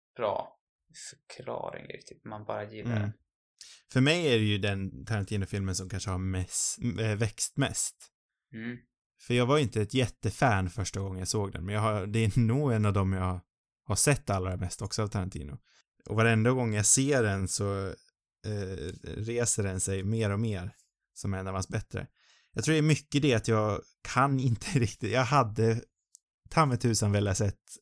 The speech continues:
Speaker 2: eh, Will Smith i den här huvudrollen som det ryktades om först.
Speaker 1: Just det. Ja, ja, det, för mig hade ju det varit... Han hade säkert varit jättebra, men, eh, den här filmen hade nog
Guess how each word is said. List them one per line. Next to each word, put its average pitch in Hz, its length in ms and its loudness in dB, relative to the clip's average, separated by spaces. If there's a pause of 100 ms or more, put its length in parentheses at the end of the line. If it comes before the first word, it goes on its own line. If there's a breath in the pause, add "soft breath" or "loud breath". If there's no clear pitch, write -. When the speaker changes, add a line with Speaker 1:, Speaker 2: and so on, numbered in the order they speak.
(140)
Speaker 2:
eh, 101 440 -2
Will 101 140 0
Smith 101 320 -2 (580 soft breath)
i 104 280 2
den 92 180 0
här 90 140 2
huvudrollen 90 600 2
som 92 460 2 (460)
det 104 120 0
ryktades 95 600 0
om 85 340 -4
först. - 520 -4 (420)
Speaker 1:
Just - 360 -18
det. - 60 -20 (280)
Ja, 117 440 -4
ja, 120 100 -6
det, 135 380 -4
för - 140 -10
mig 160 220 -2
hade 127 200 0
ju 120 60 -10
det 110 140 -8
varit... - 400 -6 (400 soft breath)
Han 120 100 -8 (160)
hade 165 140 0
säkert 113 240 -6
varit 110 180 -2 (100)
jättebra, 120 340 0
men, 104 180 -2 (560 soft breath)
eh, 101 220 -4 (100)
den 110 160 -4
här 117 80 -2
filmen 113 280 -6
hade 107 200 0
nog 104 140 -6